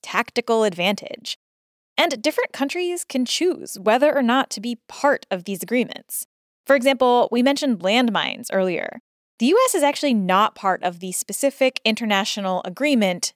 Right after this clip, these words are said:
not to use those. But there are a few key arguments you can make to try and sway a body like the U N. So let's talk about them.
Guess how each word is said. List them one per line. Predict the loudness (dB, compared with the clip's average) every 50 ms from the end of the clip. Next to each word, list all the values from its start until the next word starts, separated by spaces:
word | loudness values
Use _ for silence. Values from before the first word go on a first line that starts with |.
| _ _ _
not | 0 2 2 2 -2 -6
to | -10
use | -6 -4 -2 -2 -2 -2
those. | -4 -6 -8 -10 -10 -8 -8 -8 -8 -10 _ _ _ _ _ _ _ _ _ _ _ _ _ _ _ _
But | -4 0 0
there | 0 2 4
are | 4 4 2
a | 2
few | 0 0 -2 -2 -2
key | -4 -2 -2 -2 2
arguments | 2 2 2 2 0 -2 -2 -2 -2 -2 -6 -8 -8
you | -8 -6
can | -2 -2 0
make | 2 2 0 -2 -4 -10 -12
to | -10 -8
try | -6 -2 0 2
and | 2 2 0
sway | -2 -2 0 2 4 4 4 4 2 2 0
a | 0 2
body | 2 2 0 0 -4 -12 -16 -16 -18 _ -10
like | 0 2 4 4 4 2 -2 -10
the | -10 -8
U | -8 -8 -6 -6
N. | -6 -8 -8 -10 -14 -18 _ _ _ _ 0
So | 2 2 2 2 _ _ _ _ 0
let's | 0 0 2
talk | -2 -2 -2 -4
about | -10 -14 -12 -12
them. | -12 -14 -14 -16